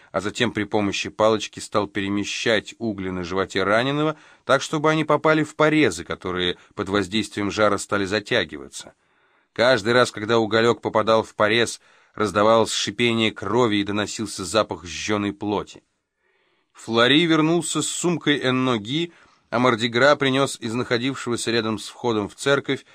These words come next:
очага две горящие головешки.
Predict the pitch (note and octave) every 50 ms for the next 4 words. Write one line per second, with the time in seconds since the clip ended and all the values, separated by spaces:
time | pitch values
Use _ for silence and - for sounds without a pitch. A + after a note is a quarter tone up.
0 | - _ _ _ - A2+ - - B2+ A#2+ A2+ B2 B2+ C3 B2+ _ _ _ _ _
1 | _ - F#2+ G#2 A#2+ C#3 C3+ A#2+ B2 A#2+ B2 B2+ A#2+ - - - B2+ A#2 A2 A#2
2 | A#2 A#2+ A2+ A2 G#2+ G#2 - - _ - F#2+ F2+